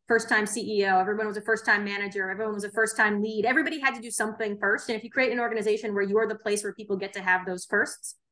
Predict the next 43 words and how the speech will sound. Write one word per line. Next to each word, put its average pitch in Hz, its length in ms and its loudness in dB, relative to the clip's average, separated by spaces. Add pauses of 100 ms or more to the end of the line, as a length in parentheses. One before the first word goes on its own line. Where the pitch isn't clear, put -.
(100)
then 214 100 4
you're 220 120 6
an 214 60 4
organization 208 480 0
where 202 80 0
people 214 280 0
are 190 320 2 (180)
dedicated, 269 440 2
where 208 80 4
people 208 240 0
are 202 180 2
loyal, 208 560 -2
where 202 140 0
people 208 240 2
can 202 180 2
grow, 190 640 2
and, 185 460 0
you 202 80 -2
know, 180 160 -2 (400)
where 196 160 0
the 180 80 0
whole 190 160 2
thing 180 240 -2
works. 180 220 -2
And 190 100 0
so 214 100 2
I 202 80 4
think 240 240 0
for 226 140 6
us, 247 320 6 (260)
um, 196 360 0
that's 254 200 4
the 226 120 2
idea, 190 340 2
right? 185 180 4
We 226 120 -2
will 233 320 2
at 202 100 -6
some 208 160 -4
point 196 280 -6
start, 185 320 2 (680)
you 214 80 2
know, 190 220 2